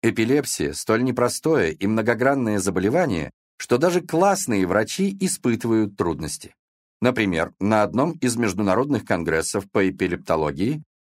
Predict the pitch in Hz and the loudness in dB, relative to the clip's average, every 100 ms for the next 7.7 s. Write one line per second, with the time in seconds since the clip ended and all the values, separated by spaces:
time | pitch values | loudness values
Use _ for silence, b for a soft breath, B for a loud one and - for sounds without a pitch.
0 | - 131 143 165 - 143 113 101 95 104 | -2 2 2 0 0 0 4 2 0 -2
1 | 143 - 208 190 - 151 190 147 101 104 | -4 0 0 2 2 2 4 2 2 0
2 | - 165 190 196 - 147 143 95 135 196 | 2 0 2 -2 0 2 2 2 0 0
3 | 185 165 143 135 127 113 190 170 139 120 | 0 0 2 2 0 0 0 2 2 2
4 | 113 101 - 160 196 196 196 _ - 156 | 0 -2 -2 0 2 2 -2 _ 0 2
5 | 151 - 185 190 - 196 - 151 143 117 | 2 0 0 0 -2 -2 0 2 2 0
6 | 160 165 185 185 156 139 110 110 - 120 | -2 -2 -2 0 2 2 2 0 -2 -4
7 | 113 117 113 87 69 - | 0 0 0 0 -2 -6